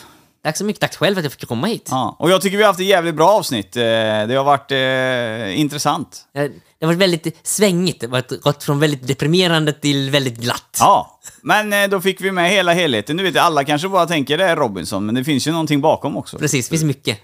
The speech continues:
Speaker 1: Det finns
Speaker 2: Ja.
Speaker 1: också en människa här bakom.
Speaker 2: Ja, <laughs> precis. Och det har ju, eh, Gultans podcast tagit fram nu. Och då har jag
Speaker 1: Precis.
Speaker 2: gjort mitt jobb. Eh, sen så, eh, är det inte ofta jag säger det, men, eh, jag önskar dig verkligen lycka till i livet och att du fortsätter vara en sån person som du är. För jag ser det som, eh,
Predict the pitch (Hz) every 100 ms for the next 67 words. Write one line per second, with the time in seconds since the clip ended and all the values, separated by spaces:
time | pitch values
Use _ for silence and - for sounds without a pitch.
0 | - 135 185 165 147 208 139 127 190 113
1 | - - - _ - 110 151 180 143 156
2 | 143 180 143 - - 135 143 156 151 160
3 | 165 160 160 160 156 156 151 143 139 -
4 | 123 127 127 131 120 131 139 185 87 95
5 | 110 127 139 143 143 143 127 135 - 123
6 | 98 _ _ - - 175 139 160 175 185
7 | 180 170 196 185 - 208 202 196 190 180
8 | 170 165 92 139 175 156 160 - 139 135
9 | 135 92 101 135 143 143 143 139 139 143
10 | 139 135 131 127 120 104 85 65 50 -
11 | 151 165 170 135 151 - 147 147 185 185
12 | 185 160 175 143 - 139 156 165 139 135
13 | 135 131 127 101 131 143 127 123 127 131
14 | - 120 120 113 113 110 107 104 139 147
15 | 151 156 143 117 - 120 127 147 139 139
16 | 131 117 - 117 117 117 117 117